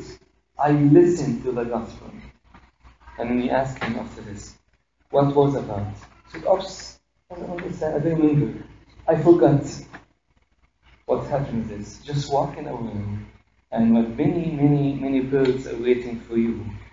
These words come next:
to devote, to pick up these words and words,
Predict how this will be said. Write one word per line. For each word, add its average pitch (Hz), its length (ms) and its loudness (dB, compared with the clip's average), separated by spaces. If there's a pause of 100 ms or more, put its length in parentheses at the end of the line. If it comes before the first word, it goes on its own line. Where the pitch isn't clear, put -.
(320)
to 123 100 -4
devote, 151 760 4
to - 120 0
pick 156 240 0
up - 160 -8
these - 380 -6 (280)
words 113 360 -2
and 117 220 -6
words, 107 200 -8